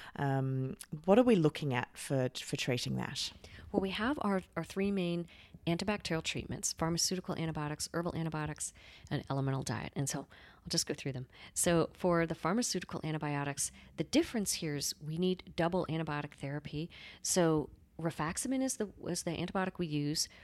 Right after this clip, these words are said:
Speaker 2: for all cases of sibo. But when you have methane type, you need to add a second antibiotic to it, and that is either gonna be neomycin or metronidazole. The main study was done on neomycin, and it showed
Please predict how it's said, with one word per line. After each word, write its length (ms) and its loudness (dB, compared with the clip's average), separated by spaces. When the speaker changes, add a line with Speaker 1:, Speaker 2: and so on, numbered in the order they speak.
Speaker 2:
for 180 -8
all 140 2
cases 400 2
of 80 -2
sibo. 480 -2
But 140 -6
when 220 6
you 80 6
have 260 -2
methane 600 -2
type, 380 -8
you 180 2
need 240 0
to 120 -4
add 240 0
a 60 0
second 420 -4
antibiotic 500 -4
to 200 -2
it, 200 -8
and 120 0
that 120 0
is 140 -4
either 180 0
gonna 180 0
be 300 -2
neomycin 720 0
or 80 2
metronidazole. 880 -4
The 220 2
main 240 4
study 360 0
was 240 -2
done 280 -2
on 200 -2
neomycin, 560 2
and 180 -2
it 80 -6
showed 220 -6